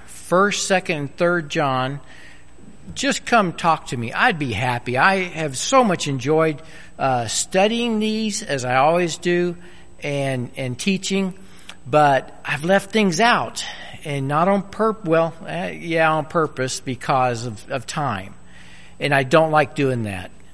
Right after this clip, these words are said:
I think all of it fits together because of context,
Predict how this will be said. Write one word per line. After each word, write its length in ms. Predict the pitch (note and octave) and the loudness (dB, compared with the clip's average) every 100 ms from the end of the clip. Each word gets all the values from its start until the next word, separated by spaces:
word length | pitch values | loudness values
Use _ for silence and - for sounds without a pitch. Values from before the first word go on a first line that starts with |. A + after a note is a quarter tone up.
| - | -12
I 60 | C#3 | -8
think 260 | B2+ C#3+ - | -4 -4 0
all 300 | D3 D#3 F3+ | 2 6 6
of 80 | |
it 100 | F3 | 2
fits 300 | - E3 - | 0 -2 -2
together 440 | - B2+ D3+ D#3 D#3 | -2 4 6 6 2
because 360 | B2 - D3 | -2 -4 -2
of 140 | A#2 - | -4 -6
context, 880 | - D3+ F3 - G3+ A3 - - | 0 2 2 0 -2 -2 -10 -10